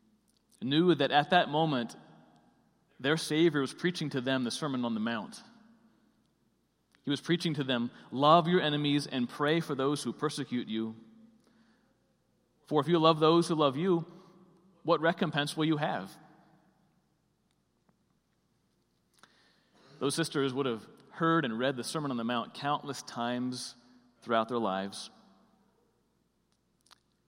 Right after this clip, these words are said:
And I'm sure they were challenged by the words of Jesus. The words of Jesus challenge us today. "Love my neighbor and hate my enemy."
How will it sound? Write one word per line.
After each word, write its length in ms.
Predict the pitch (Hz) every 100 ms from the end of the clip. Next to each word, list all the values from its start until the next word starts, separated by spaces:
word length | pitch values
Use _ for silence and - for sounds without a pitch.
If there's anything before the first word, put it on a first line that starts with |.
| _ -
And 80 | 139
I'm 60 |
sure 180 | 139 180
they 100 | 160
were 80 | 143
challenged 640 | - 147 151 135 107 110
by 160 | 120 117
the 100 | 113
words 380 | 120 113 107 110
of 120 | 104
Jesus. 520 | 107 98 95 - - _ _ _ _ _ _ _ _ _ _ _ _ _ _ _ _ _ _ _ _ _ _ _ _ _ _ _ _
The 60 | -
words 180 | 139 151
of 60 |
Jesus 220 | 131 147 139
challenge 380 | 143 147 151
us 160 | 135 135
today. 460 | 151 120 147 82 95 - - _ _ _ _ _ _ _ _ _ _ _ _ _ _ _ _ _ _ _ _
"Love 240 | 127 143 160
my 140 | 156
neighbor 360 | 151 165 175 156
and 80 |
hate 160 | 156 160
my 140 | 143
enemy." 400 | 147 160 165 208